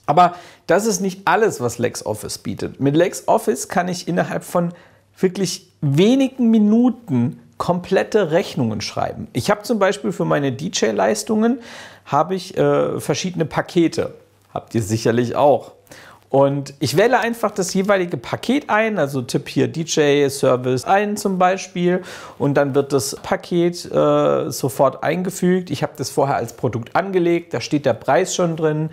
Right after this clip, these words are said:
die Mehrwertsteuer wird abgerechnet, sofern du mehrwertsteuerpflichtig bist. Ähm, alles ist schon komplett fertig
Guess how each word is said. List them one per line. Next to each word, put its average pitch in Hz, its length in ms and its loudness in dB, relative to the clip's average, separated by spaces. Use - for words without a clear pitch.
die 208 80 2
Mehrwertsteuer 175 640 4
wird 151 160 0
abgerechnet, 143 600 0
sofern 143 340 0
du 135 160 -2
mehrwertsteuerpflichtig 143 1200 0
bist. 135 340 0
Ähm, 127 540 4
alles 160 360 0
ist 139 120 -4
schon 147 200 -2
komplett 120 360 -2
fertig 170 500 0